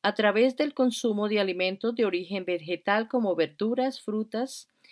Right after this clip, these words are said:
cereales integrales y leguminosas. Llevando un estilo de vida saludable. Consumiendo diario probióticos como el Lactobacillus casei shirota,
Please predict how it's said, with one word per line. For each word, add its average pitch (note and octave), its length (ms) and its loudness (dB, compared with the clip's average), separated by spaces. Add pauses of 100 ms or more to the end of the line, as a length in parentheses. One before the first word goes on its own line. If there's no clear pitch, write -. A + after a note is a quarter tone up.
(220)
cereales G3 720 4
integrales G#3+ 800 0
y B3+ 60 -2
leguminosas. E3+ 1080 -4 (800)
Llevando C4+ 460 6
un B3 160 4
estilo A3 600 0
de G#3 120 -2
vida E3+ 360 -2
saludable. F#3+ 800 0 (640)
Consumiendo G#3+ 1040 0
diario F#3 540 2
probióticos A3 1080 0 (300)
como A3+ 380 4
el G3+ 340 2 (160)
Lactobacillus G#3+ 1500 0
casei G3+ 520 0
shirota, G3+ 720 2